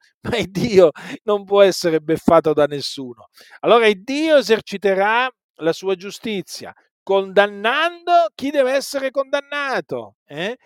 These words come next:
E gli increduli sono tra coloro che saranno condalla-, condannati, come saranno condannati i codardi, i stregoni,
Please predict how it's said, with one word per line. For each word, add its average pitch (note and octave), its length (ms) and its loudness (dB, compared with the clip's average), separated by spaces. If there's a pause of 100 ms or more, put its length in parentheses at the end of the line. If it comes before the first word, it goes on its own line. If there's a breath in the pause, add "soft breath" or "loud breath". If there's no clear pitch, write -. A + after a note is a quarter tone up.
(140)
E C3+ 200 -4
gli C#3 200 -14
increduli D3 580 -10
sono C3+ 300 -16
tra C3 200 -14
coloro B2+ 420 -10
che C3+ 120 -10
saranno C3+ 460 -12
condalla-, B2+ 580 -6
condannati, D3+ 680 -4 (260 soft breath)
come C#3+ 320 -8
saranno D3 380 -8
condannati D3+ 420 -6
i - 20 -8
codardi, E3+ 640 -2
i B2+ 40 -8
stregoni, C#3 840 -10